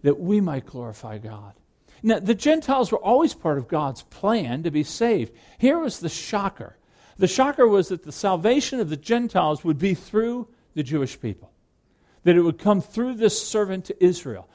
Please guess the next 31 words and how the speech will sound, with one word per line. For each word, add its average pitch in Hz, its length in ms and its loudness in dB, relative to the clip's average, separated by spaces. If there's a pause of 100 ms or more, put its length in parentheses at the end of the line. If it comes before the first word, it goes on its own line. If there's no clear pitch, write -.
(140)
That 202 240 2
was - 140 -2
the 175 80 -14
shocker. - 480 -4 (200)
And 247 80 2
it 247 120 2
shouldn't 240 280 -4
shock 143 300 -2
us. 214 120 -2
Paul, 165 500 2
in 143 200 -8 (260)
Romans 190 300 2
chapter 190 340 0
one, 185 280 0
sixteen 196 480 -6
and 143 100 -6
seventeen, 208 380 -6
he 151 60 -6
says, 175 220 -4
"I'm 240 100 -2
not 320 180 0
ashamed 170 360 -6
of 139 60 -8
the 127 80 -14
gospel, 196 400 0
for - 140 -10
it's - 140 -10
the 156 60 -10
power 190 280 0
of 175 120 -4
God 208 360 0